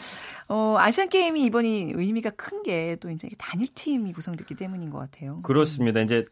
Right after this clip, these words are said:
Speaker 2: 단일팀이 개막식부터 이제 스포트라이트를 받게 되는데
Speaker 1: 네.
Speaker 2: 사실은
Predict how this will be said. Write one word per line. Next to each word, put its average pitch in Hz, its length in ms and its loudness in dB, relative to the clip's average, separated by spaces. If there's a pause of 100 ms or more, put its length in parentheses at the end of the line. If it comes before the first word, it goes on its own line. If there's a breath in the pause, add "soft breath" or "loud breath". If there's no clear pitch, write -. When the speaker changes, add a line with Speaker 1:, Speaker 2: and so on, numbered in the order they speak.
(200)
Speaker 2:
단일팀이 139 1040 2
개막식부터 123 800 0
이제 101 120 0
스포트라이트를 110 1040 -6
받게 123 360 -6
되는데 98 560 -2
Speaker 1:
네. 151 140 -4 (520 loud breath)
Speaker 2:
사실은 190 520 2